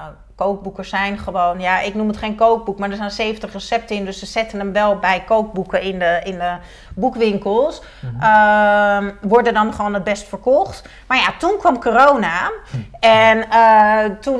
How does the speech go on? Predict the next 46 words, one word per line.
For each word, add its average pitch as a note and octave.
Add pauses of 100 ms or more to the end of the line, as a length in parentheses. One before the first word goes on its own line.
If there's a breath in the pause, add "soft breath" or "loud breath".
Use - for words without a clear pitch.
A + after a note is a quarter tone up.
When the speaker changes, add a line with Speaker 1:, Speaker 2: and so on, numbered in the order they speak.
(120)
Speaker 1:
nou D4
ja, E3+
toen G#3
werd G#3+
dus -
alles G3
geannuleerd A#3+
en B3
zo. G#3
En G3
toen G#3+
zat A3+
ik A3
in G3+
het F#3+
gratis C#4
programma A#3
van A3
Tibor F#4
op B3+
dat C4+
moment. C4+
Jij C4+
hebt C4
hem B3
ook A3+
geïnterviewd, F#3
hè? F#3+
Ik C#4+
heb A3
Speaker 2:
Ja. C4
Speaker 1:
hem -
geluisterd. G#3
Moet G3+
Speaker 2:
Ja. B2
Speaker 1:
je -
ook A3
echt -
luisteren. F3+
Speaker 2:
Absoluut. D3 (140)
Speaker 1:
Deze G3
man F#3+
is F#3
echt F#3+
een E3+
held. G3